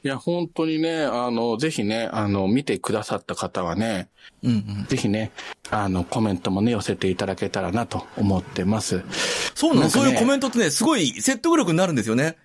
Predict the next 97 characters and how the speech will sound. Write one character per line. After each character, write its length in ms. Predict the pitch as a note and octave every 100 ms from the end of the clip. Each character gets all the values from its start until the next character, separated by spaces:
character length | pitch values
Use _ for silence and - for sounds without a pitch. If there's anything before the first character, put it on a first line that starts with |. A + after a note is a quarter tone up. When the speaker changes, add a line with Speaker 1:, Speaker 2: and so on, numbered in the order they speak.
| _ _ -
Speaker 1:
な 320 | B2+ B2 E3
る 140 | G3 F#3
の 140 | C3
よ。 220 | G2+ F2 -
全 200 | F3 A#3
然、 180 | B3+ A3+ -
あ 80 |
の 80 | C3
ね、 180 | B2+ F#2 - - - -
み 240 | A3+ E4+
ん 80 | G4
な 80 | G4
見 180 | F4+ -
て 140 | F4+
ん 100 | A#2+
の 80 | D#2+
よ。 100 | - _ _
あ 140 | B2+
の 100 | B2
ね、 100 | G#2+
Speaker 2:
う 40 | D3+
ん。 180 | A2 - _ _ _ -
Speaker 1:
そ 60 |
の 120 | A2
会 280 | F#2 - -
社 120 | B2+
の 80 | A#2
人 180 | G#2+ G2+
と 100 | -
か。 260 | - F2 - - -
Speaker 2:
び 80 | -
っ 140 | F#3+
く 180 | C4 G#3
り 80 | G3
す 60 | D4
る 40 |
ほ 60 | -
ど 60 | C#3+
説 120 | D3+
得 100 | E3+
力 120 | D#3+ C#3
に 40 |
な 80 | D#3
る 60 |
か 80 | A2
ら。 120 | F2+ - _ _ _ -
Speaker 1:
そ 240 | D#3+ A2 -
う。 200 | - - B2+
あ 20 |
の、 120 | A2+
み 160 | C3 F3+
ん 20 |
な 80 | F3+
ね、 100 | D3+
な 120 | C3+
ん 60 |
か 80 | -
Twitter 340 | - D#3 - F#3
に 80 |
書 100 | G#3
い 40 | G3
て 80 | A2+
も 60 |
別 200 | G2 B2+
に 80 | A#2+
な 120 | A2+
ん 60 | C3
て 80 | E3+
こ 80 |
と 80 | F#3+
な 140 | F#3+ A3
い 40 |
で 40 | D#3
し 80 | A3
ょ 100 | A#3+
っ 60 |
て 60 | -
思 160 | A#3
っ 20 | F4
て 120 | F#3
る 60 |
か 180 | - G#4+
も 80 | F4
し 160 | - C3
れ 100 | B2+
な 100 | C#3
い 40 |
ん 40 |
だ 80 | F#2+
け 80 | F#2+
れ 80 | F#2+
ど 60 | A2
も、 180 | D3 C#3+
Speaker 2:
う 40 |
ん 20 |
う 40 | C#3
ん。 380 | A2 B2 F#2+